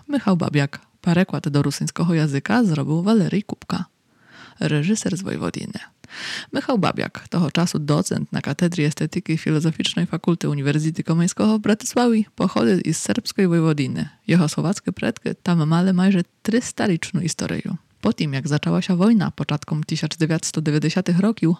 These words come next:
przeselił się z rodziną na Słowakiję. W Teatrze Aleksandra Duchnowicza robić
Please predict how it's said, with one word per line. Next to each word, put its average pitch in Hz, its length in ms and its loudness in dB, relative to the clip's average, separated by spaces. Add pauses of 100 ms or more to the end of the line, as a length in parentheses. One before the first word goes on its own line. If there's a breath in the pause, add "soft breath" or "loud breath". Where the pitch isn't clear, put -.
(120)
przeselił 208 540 0
się 143 160 0
z 156 40 4
rodziną 151 400 2
na 143 140 -2
Słowakiję. 147 640 -2 (180)
W - 120 -16
Teatrze 196 380 2
Aleksandra 175 440 0
Duchnowicza 175 580 2
robić 165 260 4